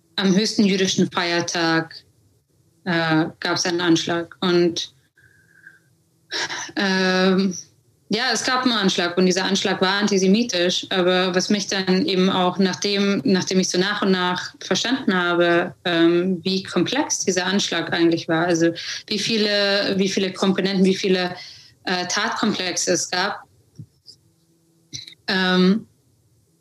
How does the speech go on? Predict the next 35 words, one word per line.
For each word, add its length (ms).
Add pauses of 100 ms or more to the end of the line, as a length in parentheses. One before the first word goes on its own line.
(260)
ja, 400
hat 140
mich 100
das 160
dann 160
schon 200
noch 120
ein 80
Stück 240
weit 160
bedrückt. 640
Und 120
ich 80
denke, 280
dass, 340
dass 260
es 120
eben 180
auch 120
zeigt, 280
dass, 240
dass 200
etwas 640
in 520 (520)
der, 1120 (180)
der 80
Beziehung 480
zwischen 640
der 100
gesamtdeutschen 680
Gesellschaft 760
und 300
der 60
jüdischen 360
Community, 880